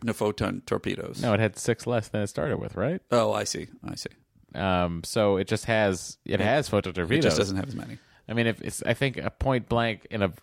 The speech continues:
Speaker 2: firing match, if, and their goal is not to, the Enterprise isn't gonna fire back to kill Captain Picard.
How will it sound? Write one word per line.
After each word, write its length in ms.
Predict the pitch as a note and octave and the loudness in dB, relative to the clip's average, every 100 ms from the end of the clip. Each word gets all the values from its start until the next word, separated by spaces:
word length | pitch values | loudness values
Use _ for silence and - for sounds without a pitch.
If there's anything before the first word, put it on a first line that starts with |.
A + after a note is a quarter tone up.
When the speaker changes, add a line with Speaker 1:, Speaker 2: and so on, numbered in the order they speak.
| - | -18
Speaker 2:
firing 540 | - A#2+ D#3 B2+ F#2+ | 0 2 4 4 4
match, 500 | F#2 D#2+ D#2+ - - - _ _ _ | 2 2 0 -6 -10 -14 _ _ _
if, 380 | F#2+ G2 - - _ _ _ _ - | 2 2 0 -12 _ _ _ _ 0
and 240 | A2 G#2 G2+ | 2 4 4
their 180 | B2 D3 | 4 2
goal 440 | B2 G#2+ F#2 F2 | 2 4 4 4
is 140 | E2+ F2 | 0 2
not 300 | F#2 F2+ - | 2 2 0
to, 400 | - E2+ D#2+ C#2+ | -2 0 0 -2
the 100 | G#2+ | 0
Enterprise 400 | C#3 E3+ G#2+ G2 | 0 2 2 2
isn't 160 | G#2 F#2 | 0 0
gonna 140 | F#2 | 0
fire 280 | - G#2+ F2 | 2 0 2
back 380 | D#2+ G#2+ F2+ - | 2 0 0 -4
to 80 | - | -8
kill 280 | - F#2 | -2 0
Captain 360 | F2 F#2 D#2+ D#2+ | 0 -2 -4 -8
Picard. 760 | - - - E3+ D3+ E2 F2 | -12 -16 -2 2 4 2 0